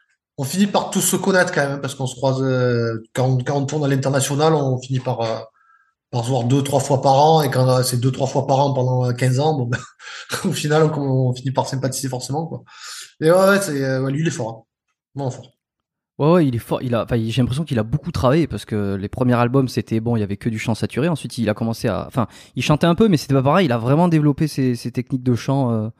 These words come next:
Speaker 2: clair. Et, euh, en plus de ça, c'est un guitariste assez exceptionnel, compositeur aussi. Euh... alors là, il a, il a sorti un album en, en, en solo.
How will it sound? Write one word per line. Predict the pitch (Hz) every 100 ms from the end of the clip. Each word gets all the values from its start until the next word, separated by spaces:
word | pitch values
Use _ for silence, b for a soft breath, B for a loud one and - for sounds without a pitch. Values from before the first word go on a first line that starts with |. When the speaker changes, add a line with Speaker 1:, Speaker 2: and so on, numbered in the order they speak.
| b b b
Speaker 2:
clair. | - 214 165 B B B B B
Et, | - 110
euh, | 110 104 101
en | -
plus | 110 131
de | 120
ça, | 131
c'est | 123
un | 107
guitariste | 104 107 113 123 127
assez | 107 -
exceptionnel, | 107 - 101 110 120 185 b b b
compositeur | - 120 135 123 117 165
aussi. | 147 127 - 170
Euh... | 170 117 110
alors | 107 127
là, | 180
il | 127
a, | 123
il | 131
a |
sorti | 123 156 - 143 117 b b -
un | 123
album | 135 151 151
en, | 135 131 131 127
en, |
en | 127
solo. | - 185 220 254